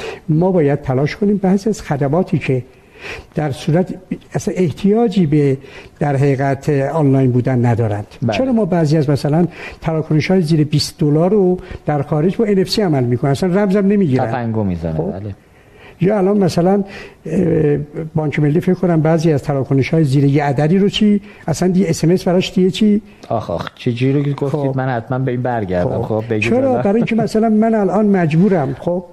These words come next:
Speaker 1: خیلی جالبه. خب آقا، من الان مثلاً فرض کنین حتی در دولت الان مثلاً مخابرات الان بیست تا خط داریم. طرف باید اونجا بشینه، دو هزار، دو هزار تومن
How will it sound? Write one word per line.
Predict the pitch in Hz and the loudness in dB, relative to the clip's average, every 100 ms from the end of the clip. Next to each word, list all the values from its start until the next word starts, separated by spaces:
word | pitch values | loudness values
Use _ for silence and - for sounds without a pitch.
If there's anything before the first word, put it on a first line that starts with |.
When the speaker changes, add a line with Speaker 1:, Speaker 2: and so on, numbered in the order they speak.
| - - | -20 -8
Speaker 1:
خیلی | 240 247 | -4 -2
جالبه. | 247 240 240 240 226 - - - - - | 0 2 2 0 -2 -12 -20 -20 -20 -12
خب | - 208 | -8 -4
آقا، | 190 233 226 | 0 2 2
من | 202 220 | 2 2
الان | 202 170 202 | 2 0 2
مثلاً | 190 165 170 180 | 2 2 2 2
فرض | 175 190 - | 2 2 0
کنین | 170 151 147 - - - - | 0 0 -2 -6 -18 -20 -10
حتی | - 208 247 | -4 -2 -2
در | 226 214 | 0 -2
دولت | 180 175 196 196 214 214 - 180 | -2 -2 0 2 0 -2 -4 -2
الان | 185 190 | 0 2
مثلاً | 185 - 190 | 0 2 2
مخابرات | 185 175 175 170 180 | 2 0 0 0 2
الان | 170 170 160 - - 190 170 160 | 0 0 -2 -10 -6 -6 -4 -4
بیست | - | -2
تا | 190 | -2
خط | - 156 - | -2 -4 -2
داریم. | 135 135 - _ - - - - - - - | -4 -6 -12 _ -20 -20 -16 -16 -18 -14 -4
طرف | 180 196 | -2 0
باید | 208 190 | 0 2
اونجا | 180 165 | 2 2
بشینه، | 170 - 135 131 123 - - - - - - | 0 0 0 0 -2 -10 -20 -20 -20 -8 -2
دو | 196 | 0
هزار، | 175 156 165 151 | 2 2 2 2
دو | 160 | 2
هزار | 151 143 151 135 | 2 2 0 0
تومن | 151 147 151 123 | 2 2 4 2